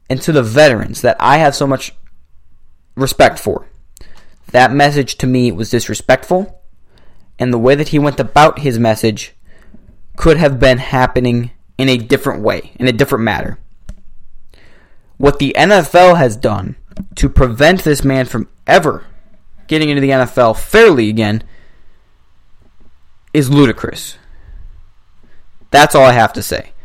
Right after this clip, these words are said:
I am not leaning one way or the other way, and what I had to say maybe made me, uh, feel like I'm leaning towards Colin Kaepernick, which it very well could be. But what this,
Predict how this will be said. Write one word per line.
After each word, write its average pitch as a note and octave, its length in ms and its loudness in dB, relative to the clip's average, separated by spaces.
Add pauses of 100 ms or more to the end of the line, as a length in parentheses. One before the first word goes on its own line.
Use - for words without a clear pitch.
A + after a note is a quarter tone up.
(240)
I A#2 140 2
am D3 140 0
not D3+ 200 2
leaning D3 400 0
one C#3+ 240 2
way C#3+ 240 6
or C#3 240 0
the C3+ 160 2
other B2+ 180 4
way, G#2 260 0
and A#2 80 2
what A#2+ 120 0
I A#2 80 2
had C#3 200 0
to C#3 60 -2
say C#3+ 340 0 (280)
maybe C#3+ 280 2
made D3+ 220 0
me, D3 360 0
uh, C3+ 240 2
feel - 280 -2
like D3+ 140 0
I'm C#3+ 140 2
leaning D3 200 0
towards C#3 240 -2
Colin C3+ 240 0
Kaepernick, D#3 420 0
which F3+ 180 0
it A3 80 2
very D#3+ 220 4
well D#3 200 4
could A#2 260 -2
be. A#2+ 200 -2 (920)
But C3+ 140 4
what C#3+ 220 0
this, - 380 -4